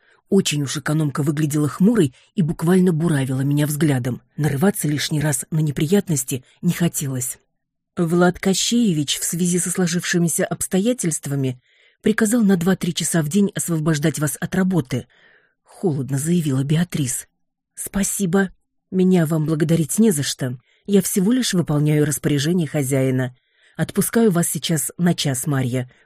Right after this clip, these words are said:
После возвращайтесь к работе". Всем видом экономка показывала, что затея ей не нравится, а я недостойна участвовать в отборе. Отношения мне с Беатрис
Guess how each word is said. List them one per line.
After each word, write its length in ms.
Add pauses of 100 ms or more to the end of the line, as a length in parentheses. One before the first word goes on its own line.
После 460
возвращайтесь 800
к 60
работе". 540 (760)
Всем 460
видом 480
экономка 500
показывала, 680 (120)
что 280
затея 500
ей 340
не 140
нравится, 640 (300)
а 100
я 320
недостойна 640
участвовать 580
в 40
отборе. 460 (680)
Отношения 680
мне 160
с 80
Беатрис 500